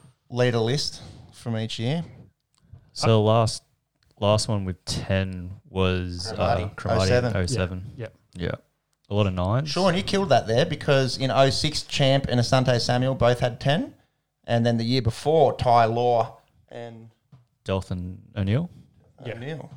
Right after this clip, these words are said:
Speaker 1: forgotten that name,
Speaker 3: I think that
Speaker 1: had
Speaker 3: was the
Speaker 1: ten.
Speaker 3: year
Speaker 2: For the Bengals.
Speaker 1: So there was
Speaker 2: Yeah.
Speaker 1: oh five, oh six, oh seven where, um, eh, <laughs> quarterbacks were getting picked off a lot. And
Speaker 3: Mm.
Speaker 1: then since then, the last thirteen years, no one's hit the double
Speaker 3: Yeah,
Speaker 1: digits
Speaker 3: golden
Speaker 1: picks.
Speaker 3: years of corners.
Speaker 1: Yeah.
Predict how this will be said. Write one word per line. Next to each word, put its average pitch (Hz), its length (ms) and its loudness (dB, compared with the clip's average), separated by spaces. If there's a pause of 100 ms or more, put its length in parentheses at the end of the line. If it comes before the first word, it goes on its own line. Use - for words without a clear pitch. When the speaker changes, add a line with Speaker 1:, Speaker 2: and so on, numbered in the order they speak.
(160)
Speaker 1:
forgotten 123 260 -8
that 117 140 -4
name, 117 220 0
Speaker 3:
I - 20 -2
think 170 140 6
that 165 60 8
Speaker 1:
had 151 40 6
Speaker 3:
was 139 120 2
the 147 40 4
Speaker 1:
ten. 131 140 6
Speaker 3:
year 123 80 2
Speaker 2:
For - 120 -2
the 95 80 2
Bengals. 92 300 -2
Speaker 1:
So 135 120 4
there 135 120 6
was 131 100 4
Speaker 2:
Yeah. 151 180 6
Speaker 1:
oh 160 40 6
five, 143 320 6
oh 131 100 6
six, 123 300 -2
oh 120 100 4
seven 117 440 4
where, 113 300 2 (260)
um, 98 440 -2 (440)
eh, 120 60 -2 (260)
<laughs> - 160 2 (260)
quarterbacks 127 400 4
were 131 60 0
getting 117 200 2
picked - 200 2
off 113 140 4
a 110 40 0
lot. 123 380 6
And 117 140 4
Speaker 3:
Mm. 117 40 4
Speaker 1:
then 117 420 2
since - 280 0
then, 123 220 2
the 127 60 0
last 117 260 4
thirteen 113 340 2
years, 113 260 0
no 117 140 4
one's 107 200 0
hit 123 120 -4
the - 60 -6
double 107 240 0
Speaker 3:
Yeah, 104 40 -10
Speaker 1:
digits 120 380 0
Speaker 3:
golden 139 320 8
Speaker 1:
picks. 131 100 4
Speaker 3:
years 123 180 6
of 117 60 -4
corners. 117 400 0 (200)
Speaker 1:
Yeah. 117 340 0